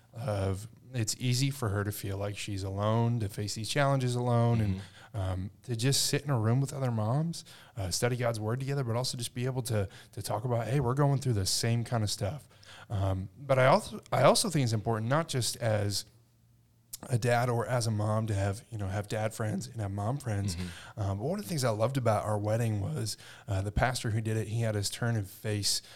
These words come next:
Speaker 1: the crowd, and he looked out to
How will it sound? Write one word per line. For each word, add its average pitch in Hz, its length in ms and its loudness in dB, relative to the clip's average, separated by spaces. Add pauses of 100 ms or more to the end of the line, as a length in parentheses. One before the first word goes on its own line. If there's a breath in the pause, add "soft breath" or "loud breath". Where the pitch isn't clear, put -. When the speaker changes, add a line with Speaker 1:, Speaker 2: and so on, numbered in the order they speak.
(160 loud breath)
Speaker 1:
the 107 60 -12
crowd, 101 540 2 (420 loud breath)
and 101 140 -6
he 107 140 0
looked 120 360 2
out 120 540 2
to 110 420 -2